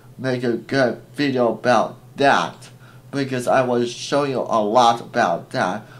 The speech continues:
But this could happen again, but we need to keep our look to see how much good chance for tornadoes,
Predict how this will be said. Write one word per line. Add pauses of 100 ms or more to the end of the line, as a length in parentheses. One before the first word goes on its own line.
(120)
But
this (120)
could (280)
happen
again, (160)
but (180)
we
need
to
keep
our
look (400)
to
see (440)
how
much (160)
good
chance (120)
for
tornadoes,